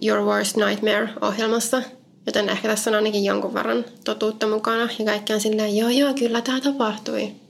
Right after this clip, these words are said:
Enkä mä nyt siis suora-, suora-, suoralta kädeltä epäile, etteikö tää olisi tapahtunut. Tällä LaPlantella oli aika vaikea ja traumaattinen lapsuus ja nuoruus,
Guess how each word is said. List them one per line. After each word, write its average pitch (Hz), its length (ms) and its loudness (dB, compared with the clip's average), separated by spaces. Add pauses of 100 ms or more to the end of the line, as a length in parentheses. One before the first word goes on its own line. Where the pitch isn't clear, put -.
(1400)
Enkä 220 160 4
mä 220 100 2
nyt 226 100 0
siis 233 160 2
suora-, 214 340 0
suora-, 220 440 0
suoralta 247 480 0
kädeltä 202 360 -2
epäile, 214 400 -2
etteikö - 340 -4
tää - 100 -4
olisi - 120 -4
tapahtunut. 269 520 -2 (1600)
Tällä 220 440 2
LaPlantella 233 600 2
oli 240 340 2 (200)
aika 214 240 0
vaikea 208 420 0
ja 202 100 0
traumaattinen 202 680 0
lapsuus 202 320 -2
ja 208 60 0
nuoruus, 226 560 0